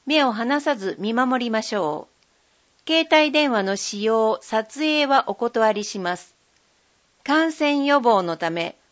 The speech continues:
おむつ交換は所定の場所で行い、持参したタオルやシートの上で交換しましょう。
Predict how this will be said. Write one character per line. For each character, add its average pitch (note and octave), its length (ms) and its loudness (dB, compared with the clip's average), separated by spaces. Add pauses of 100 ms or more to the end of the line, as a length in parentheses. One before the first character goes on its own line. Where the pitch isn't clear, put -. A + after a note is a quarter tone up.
(120)
お A3+ 80 -2
む C#4+ 140 2
つ D#4+ 80 -10
交 D#4+ 260 2
換 F3+ 360 -2
は E3 220 -2
所 A#3+ 220 -4
定 D4+ 240 2
の C#4+ 140 0
場 C4 100 2
所 C4 160 -2
で A#3+ 180 -2
行 G3+ 240 -6 (160)
い、 F3+ 220 -8 (580)
持 A3 120 -6
参 D4 300 0
し - 100 -10
た B3+ 160 0
タ C#4+ 220 2
オ A#3+ 80 0
ル F#3 100 -4
や E3 240 0
シ E4 260 -4
ー D4+ 60 -4
ト A3+ 120 -2
の F#3+ 160 -2
上 A#3+ 200 -2
で F#3 80 -4
交 A#3 220 0
換 A3+ 280 -2
し A3 160 -10
ま G#3 160 -4
し - 140 -6
ょ D#3 280 -4
う。 - 140 -20